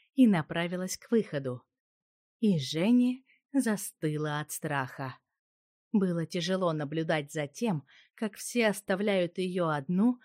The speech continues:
наедине со своими тревогами, а она до сих пор не знает, чего ждать. Вдобавок они выносят с собой весь свет, а последний зажжённый канделябр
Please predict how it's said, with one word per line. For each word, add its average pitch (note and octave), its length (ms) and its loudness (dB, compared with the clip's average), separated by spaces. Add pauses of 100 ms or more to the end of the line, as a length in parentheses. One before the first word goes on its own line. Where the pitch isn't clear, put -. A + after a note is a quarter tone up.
(180)
наедине F#3+ 680 2
со G3 140 -8
своими F#3 480 -2
тревогами, D3 800 -2 (400)
а G3+ 280 2
она E3+ 280 -2
до E3 140 -2
сих - 340 -8
пор F#3 260 2
не D#3+ 160 -4
знает, G#3 540 -4 (100)
чего G3 360 -4
ждать. E3+ 520 -2 (680)
Вдобавок G3+ 840 2
они B3+ 320 6
выносят A#3 600 0
с - 100 -8
собой F3 480 -2
весь G#3+ 360 0
свет, B3 440 0 (640)
а C4+ 140 8
последний G#3 760 0
зажжённый E3 580 -2
канделябр D#3 720 -2